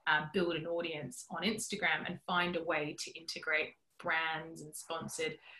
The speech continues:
uh, work into that feed of content that they're creating for their audience. Um, so a lot of education has to happen with those creators who are maybe partnering with the brand for the first time.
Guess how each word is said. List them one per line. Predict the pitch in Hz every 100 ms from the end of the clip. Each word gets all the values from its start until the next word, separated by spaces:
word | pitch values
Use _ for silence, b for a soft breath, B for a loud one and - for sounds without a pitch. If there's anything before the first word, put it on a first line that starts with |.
| b -
uh, | 156
work | 170 196 190 175 - -
into | 175 175 185 -
that | 165 151 - - _ _
feed | - 185 165
of | -
content | - 175 180 -
that | -
they're | - 151
creating | - 185 254 254
for | -
their | - -
audience. | 143 - - - - - b b b b -
Um, | 170 160 165 175 - - -
so | - 214 190 185
a | 180
lot | 180 226
of |
education | 226 190 185 180 175
has | - 170
to | -
happen | 175 170 - 170
with | 170 170 -
those | 156 160
creators | - 175 160 165
who | 170
are | 170
maybe | 160 156 165 160
partnering | - 175 180 165
with | 170 170
the |
brand | 165 160 160 160
for | 165
the | 170 165
first | 156 -
time. | - 175 190